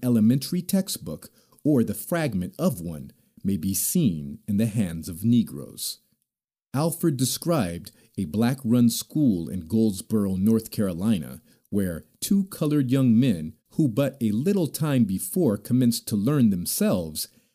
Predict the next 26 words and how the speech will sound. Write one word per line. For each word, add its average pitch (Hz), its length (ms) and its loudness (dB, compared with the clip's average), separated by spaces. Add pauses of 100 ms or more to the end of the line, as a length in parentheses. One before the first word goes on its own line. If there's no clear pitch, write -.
(100)
had 95 180 -2
gathered 95 420 -2
one 156 220 2
hundred 156 440 2
and - 120 -10
fifty 170 480 -4
pupils, - 760 -4 (380)
all 101 200 0
quite 101 440 -2
orderly 151 580 0 (180)
and 92 140 -6
hard 92 400 -2
of 135 80 2
study. - 560 -6 (880)
Makeshift 156 520 0
schools 104 500 0
occupied 104 600 -2
a 95 80 -6
variety 90 580 -2
of 82 100 -10
spaces. - 720 -4 (640)
One 202 240 4
teacher 110 340 0
described 95 560 -6
a 98 40 -4
schoolhouse 104 760 -2